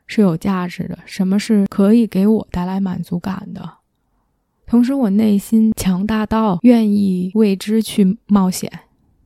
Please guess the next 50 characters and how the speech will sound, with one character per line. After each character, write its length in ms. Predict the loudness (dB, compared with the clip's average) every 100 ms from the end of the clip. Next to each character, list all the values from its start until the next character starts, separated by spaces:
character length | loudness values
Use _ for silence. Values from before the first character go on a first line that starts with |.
| _ _ _ _ _ _
愿 220 | -2 0
意 120 | 2 4
有 240 | 2 2
勇 280 | 0 -4 -8
气 160 | -6 -4
去 160 | -4
尝 340 | -8 -8 -8 -6
试， 300 | -2 -2 -4 _ _
哪 100 | -4
怕 120 | -2
这 120 | -2
个 100 | -2
尝 260 | -4 -2 -4
试 160 | -2 -4
可 200 | -2 -2
能 180 | 0
所 160 | -2 -6 0
谓 180 | 0 0
的 220 | -2 -8
失 280 | -6 -2 -2
败， 380 | 0 -4 -6 _ _ _ -2
也 140 | 0
愿 300 | 2 2 2
意 140 | 0 -2
再 260 | -4 -4
去 160 | -4 -8
尝 300 | -10 -12 -12
试。 320 | -10 -8 -8 _ _ _ _ _ _ _ _ _ _ _ _ _ _ _ _ _ -8
我 80 | -2
觉 100 | 2
得 140 | 2
所 200 | 0 -2
有 100 | 0
的 120 | -2
这 280 | -2 0 0
些 540 | 0 0 0 2 0 -2 _ _
让 200 | 0 0
我 80 | 0
的 100 | -4
世 180 | -6 -4
界 160 | -2 0
更 220 | 0 -2
加 160 | -2
的 100 | -4
宽 360 | -8 -6 -4 -4
阔， 160 | -6 -14 -20 _ _ _
让 220 | -2 2
我 240 | 2 0 -4
可 420 | -6 -2 0 0
以 380 | 0 -2 -4